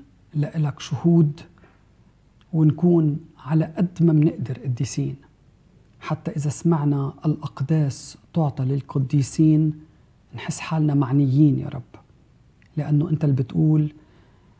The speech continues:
إنه "حافظوا على هيكلكن"، لأنه اللي بيهدم هيكل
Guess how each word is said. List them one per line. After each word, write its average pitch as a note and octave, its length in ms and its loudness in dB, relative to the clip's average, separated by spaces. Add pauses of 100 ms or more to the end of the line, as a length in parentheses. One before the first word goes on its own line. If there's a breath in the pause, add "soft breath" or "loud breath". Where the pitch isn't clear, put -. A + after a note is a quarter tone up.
(240 soft breath)
إنه D#3 460 6 (880)
"حافظوا D3 580 -2
على C3+ 220 -4
هيكلكن"، C#3 800 0 (680)
لأنه D#3+ 240 4
اللي C#3+ 140 6
بيهدم C#3 520 2
هيكل C#3 380 0